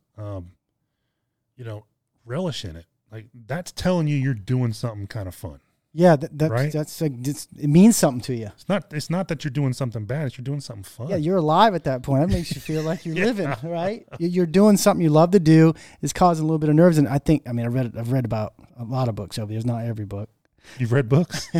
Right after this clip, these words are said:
Speaker 2: <laughs> Believe it or not, I've read a couple. Bob Rotella's books were good,
Speaker 1: Yeah, yeah,
Speaker 2: right?
Speaker 1: classics.
Speaker 2: And he always said, you know, "You're gonna have butterflies, you just gotta get 'em to try to fly in formation."
Speaker 1: Yeah.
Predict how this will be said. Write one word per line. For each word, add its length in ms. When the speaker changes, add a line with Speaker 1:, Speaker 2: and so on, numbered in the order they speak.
Speaker 2:
<laughs> 380
Believe 360
it 60
or 40
not, 280
I've 100
read 140
a 60
couple. 340
Bob 300
Rotella's 440
books 460
were 100
good, 240
Speaker 1:
Yeah, 240
yeah, 60
Speaker 2:
right? 80
Speaker 1:
classics. 300
Speaker 2:
And 80
he 160
always 240
said, 240
you 80
know, 40
"You're 160
gonna 160
have 200
butterflies, 480
you 60
just 140
gotta 200
get 100
'em 80
to 60
try 240
to 60
fly 260
in 60
formation." 600
Speaker 1:
Yeah. 100